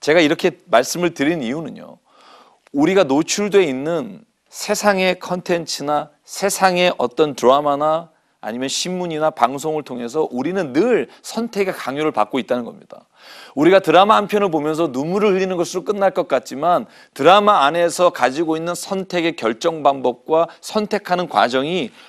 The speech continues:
우리에게는 하나님의 말씀과 예수님의 말씀이 떠오르기 전에 먼저 우리의 삶을 무의식적으로 선택하도록 강요한다는 겁니다.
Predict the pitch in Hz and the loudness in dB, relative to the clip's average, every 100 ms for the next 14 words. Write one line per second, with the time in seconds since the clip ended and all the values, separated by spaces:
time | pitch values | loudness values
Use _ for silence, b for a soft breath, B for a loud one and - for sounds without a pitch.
0 | B 113 127 190 165 113 139 156 95 - | B -8 -4 0 0 0 -4 -6 -8 -14
1 | b b b - - 233 247 233 202 123 | b b b -14 -2 2 4 4 4 4
2 | - 170 160 117 143 - 185 139 117 - | 2 0 0 2 0 -2 0 2 2 -2
3 | 160 - 180 175 185 160 - 113 170 131 | -6 0 0 2 -2 -4 0 0 2 2
4 | 110 180 208 220 151 123 160 160 - 131 | 0 0 2 4 4 2 0 0 -2 0
5 | 151 160 196 156 113 170 - - 160 127 | 0 -2 -2 -2 -2 -2 -4 -4 0 0
6 | 131 160 180 185 180 175 143 127 147 160 | 0 -4 -8 -6 -8 -4 -4 0 0 -2
7 | B - - 113 156 147 127 135 127 - | B -16 -4 -4 0 -2 0 -4 -6 -14
8 | - 50 | -20 -20